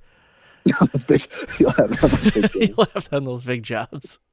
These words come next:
Speaker 2: I mean, you have Greg on from Dre Outdoors killing three two hundred inchers in four years. My mind was too blown, you know?
Speaker 1: I mean,
Speaker 2: Couldn't comprehend it.
Speaker 1: dude,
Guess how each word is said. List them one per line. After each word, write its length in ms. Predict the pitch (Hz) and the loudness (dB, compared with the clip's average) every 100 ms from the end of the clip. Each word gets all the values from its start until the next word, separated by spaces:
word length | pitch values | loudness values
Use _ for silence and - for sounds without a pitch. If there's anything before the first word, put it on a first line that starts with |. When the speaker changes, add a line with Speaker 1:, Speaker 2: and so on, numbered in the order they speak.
| _ _ | _ _
Speaker 2:
I 40 | 113 | 2
mean, 160 | 123 131 | 6 6
you 60 | |
have 100 | 135 | 6
Greg 280 | 120 127 135 | 6 6 6
on 140 | 117 113 | 6 4
from 120 | 113 | 2
Dre 220 | 110 117 | 4 6
Outdoors 420 | 113 107 117 110 - | 6 6 6 6 2
killing 460 | 120 107 101 104 - _ _ _ _ _ _ | 2 2 2 -2 -6 _ _ _ _ _ _
three 160 | 127 120 | 2 4
two 140 | 131 | 6
hundred 160 | 113 120 | 6 4
inchers 220 | 113 110 | 2 -2
in 80 | 107 | 0
four 240 | 117 110 | 4 6
years. 320 | 107 113 101 | 8 6 4
My 100 | 101 98 | 2 0
mind 260 | 104 107 | 0 0
was 100 | 101 | -2
too 160 | - 101 | -2 -2
blown, 340 | 98 104 95 | 0 0 -2
you 60 | 92 | -6
know? 180 | 92 - | -10 -4
Speaker 1:
I 100 | 156 | 0
mean, 260 | 180 170 143 | 4 4 4
Speaker 2:
Couldn't 120 | 117 | 2
comprehend 480 | 117 117 113 117 101 | 0 0 2 4 2
it. 100 | 92 _ _ - | -2 _ _ -4
Speaker 1:
dude, 560 | 180 214 147 120 - | 2 4 4 2 -8